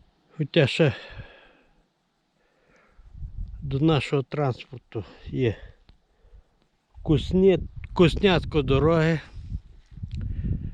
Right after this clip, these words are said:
От, е, але, здається, є що трохи нести.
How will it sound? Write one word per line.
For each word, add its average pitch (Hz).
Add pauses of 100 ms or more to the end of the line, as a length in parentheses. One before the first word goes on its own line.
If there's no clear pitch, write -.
(500)
От, 135 (160)
е, 131 (1000)
але, 185 (1300)
здається, 135
є 127
що -
трохи 117
нести. 135